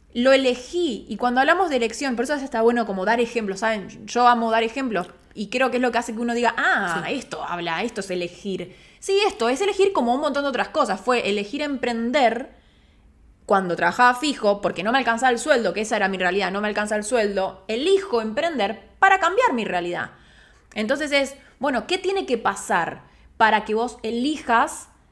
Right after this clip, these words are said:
Speaker 1: cambiar tu realidad? Y, y es esto, a veces, y estamos como, no sé si te pasa, pero lo venimos hablando mucho
Speaker 2: Sí.
Speaker 1: de, últimamente veo mucha gente, eh, joven con diagnósticos de enfermedades terminales,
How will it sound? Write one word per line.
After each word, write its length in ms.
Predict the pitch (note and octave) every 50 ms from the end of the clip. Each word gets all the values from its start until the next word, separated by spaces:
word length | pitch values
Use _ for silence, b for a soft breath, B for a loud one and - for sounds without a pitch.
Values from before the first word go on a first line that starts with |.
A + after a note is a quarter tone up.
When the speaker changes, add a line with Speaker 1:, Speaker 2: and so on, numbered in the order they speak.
| _ _ _ _ _ _ -
Speaker 1:
cambiar 420 | A3+ A3+ A3+ A#3 D4 F4+ G4 -
tu 100 | B3+ A3+
realidad? 580 | G#3+ G3+ G3 G3 G3 F#3+ F#3 F3+ G3 C4 - - - - _ _ _ _
Y, 260 | - G#3 G#3 G#3 -
y 220 | - G#3+ G#3 G#3+ A3
es 100 | A#3 C4+
esto, 240 | D#4 - - G#3+ G3
a 40 | G3 A#3
veces, 280 | D#4 D#4 D4 C#4 - - - - G2+ - -
y 60 | G3+
estamos 300 | G3 F#3+ B3+ C4 F#3+ D#3+
como, 340 | - G#3 G3 F#3+ F#3+ F#3 - -
no 120 | - F#3+ G3
sé 160 | - A3+ G3+
si 120 | G3+ -
te 100 | F3 F3+
pasa, 260 | F3 - A3 - F3+ F3+
pero 180 | E3+ E3 E3
lo 120 | E3 E3+ E3
venimos 260 | F3 G3+ G#3+ A3 G#3
hablando 240 | G#3 G3+ G3+ G#3 G3+
mucho 240 | G#3 A#3 A3+ A3+ A#3
Speaker 2:
Sí. 60 | G#3+
Speaker 1:
de, 220 | G#3 G3+ - - -
últimamente 580 | - C4+ B3+ C#4 C#4+ C4+ C4+ D4 D4+ C#4+ D#4 D4
veo 160 | C4+ C4+ C4
mucha 280 | A#3+ B3 B3+ - C#4 B3
gente, 420 | - D4+ E4 F4 F#4+ F#4+ G4 G4 B B B B B B B B -
eh, 640 | A3+ A3 A3 G#3 G3+ G3 F#3+ F#3 F3+ E3+ - - -
joven 480 | - - - C#4 D#4+ G4 F#4 E4+ E4+ F#4 G4+ G#4 G4 _ _ _ _ _ _ - - -
con 240 | - A3+ G#3+ G#3 G3+
diagnósticos 640 | G3+ G#3 G3+ G#3 B3 F4 - - - C4+ C4 C4 A#3
de 60 | G#3
enfermedades 640 | F#3+ F#3+ F#3+ - F3+ F#3 F#3+ G3 G#3+ C4 E4 F4 F4
terminales, 760 | - G#3+ G3+ F#3+ F3+ E3+ D#3+ D#3+ D3 C#3+ D#3 - - -